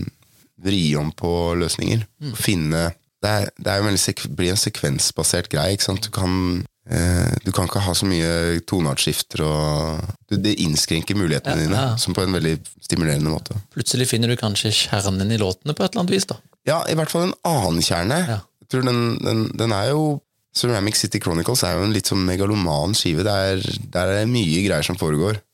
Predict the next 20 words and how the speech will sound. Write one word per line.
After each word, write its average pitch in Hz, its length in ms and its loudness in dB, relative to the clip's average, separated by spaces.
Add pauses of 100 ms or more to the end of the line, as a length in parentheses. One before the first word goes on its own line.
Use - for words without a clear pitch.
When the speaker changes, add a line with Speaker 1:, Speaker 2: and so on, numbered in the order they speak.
(240)
Speaker 1:
Mange 87 240 0
elementer, 85 560 0
og 87 280 -2
kanskje 85 260 0
du - 60 0
skulle 87 180 0
hatt 85 180 -4
en 82 200 0 (280)
sånn 85 300 0
liten, 78 380 0 (120)
sånt 87 300 0
lite 80 160 0
ostinat 82 540 0
her. - 260 0 (280)
Det 82 80 0
er 85 80 0
materiale 92 460 0
for 87 180 0
å 85 60 -4 (220)
pakke - 480 -2